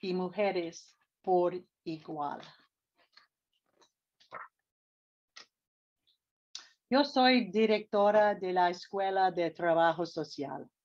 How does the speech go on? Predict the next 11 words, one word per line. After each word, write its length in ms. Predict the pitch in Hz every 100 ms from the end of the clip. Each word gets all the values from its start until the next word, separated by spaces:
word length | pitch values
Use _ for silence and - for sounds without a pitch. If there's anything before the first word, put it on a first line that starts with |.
| _ _ _ _ _ _ _ 190
Mi 200 | 196 196
área 580 | 196 214 214 208 208
de 340 | 196 185 180 180
investigación 1160 | 180 175 185 - 170 165 - 220 240 240 233
es 300 | 214 190 180
la 100 | 185
gerontología. 1000 | 170 175 170 165 156 156 - 143 127 - _ _ _ _ _ _
Me 180 | 180 190
enfoco 680 | 185 185 202 196 214 208 208
en, 180 | 180 175
eh, 160 | 170